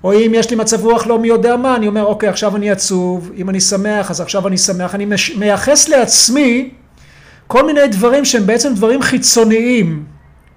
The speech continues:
ואני, באותו רגע, אני לא מודע לעובדה שהמהות הפנימית האמיתית שלי היא תודעה טהורה אינסופית, שהיא עומדת מעבר להגדרות ולביטויים היחסים האלה, שאני רופא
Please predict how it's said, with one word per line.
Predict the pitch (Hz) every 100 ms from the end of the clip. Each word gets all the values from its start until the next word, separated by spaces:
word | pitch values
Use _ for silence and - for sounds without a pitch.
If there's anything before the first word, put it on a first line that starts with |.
| _ - - - - -
ואני, | 160 196 196
באותו | 190 202 185 190 294 285
רגע, | 311 269 269 269 -
אני | 202 196
לא | 196 294 339
מודע | 262 185 240
לעובדה | 233 220 185 151 151 180 165 175 233 - _ - - _
שהמהות | - - 208 190 196 285 294
הפנימית | - 226 226 269 220
האמיתית | 226 202 190 277 320
שלי | - 285 220
היא | 220 214 220
תודעה | 190 190 214 254
טהורה | 254 214 202 226 214
אינסופית, | 214 208 214 - 214 220 - - - - -
שהיא | - 202 202 202 202
עומדת | 190 185 240 269 269
מעבר | 208 240 285 311
להגדרות | 269 240 185 175 196 208
ולביטויים | 185 196 175 190 220 208
היחסים | 190 190 190 214 196
האלה, | 185 185 170
שאני | 196 180 185 196 175
רופא | 170 - 240